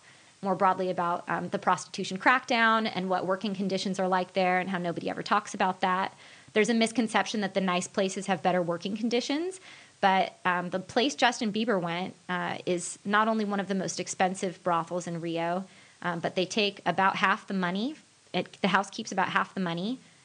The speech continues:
In the red light district, they keep twenty-five percent. At the brothel Justin Bieber went to, women work compulsory five or six day shifts for twelve hours. In the red light district, you come and go as you please.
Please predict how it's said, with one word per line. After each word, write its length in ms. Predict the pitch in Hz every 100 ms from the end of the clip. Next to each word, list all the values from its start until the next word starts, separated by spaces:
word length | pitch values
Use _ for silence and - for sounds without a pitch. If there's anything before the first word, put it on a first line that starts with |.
| -
In 120 | 190
the 60 | 208
red 180 | 202 202
light 140 | 190
district, 420 | 208 208 220 226
they 100 | 196
keep 180 | - 185
twenty-five 560 | - 185 196 190 170 -
percent. 420 | 165 - 180 240 - - - - _ _
At 120 | -
the 60 | 202
brothel 360 | 196 190 190 208
Justin 400 | 202 196 214 190
Bieber 260 | 180 208
went 240 | 196 196 196
to, 200 | 226 226
women 340 | 196 190 190
work 200 | 180 170
compulsory 640 | - 190 190 175 - 190 185
five 280 | - 170
or 60 | 185
six 260 | 190 185 -
day 140 | 175
shifts 460 | 165 175 185 - -
for 100 | 175
twelve 300 | - 170 165
hours. 560 | 160 156 185 277 294 - - - - -
In 100 | 190
the 80 | 180
red 200 | 175 170
light 160 | 185
district, 380 | 180 185 196 190
you 80 | 180
come 200 | - 180
and 100 | 175
go 140 | 170
as 160 | 165 165
you 60 | 165
please. 600 | - 165 165 214 294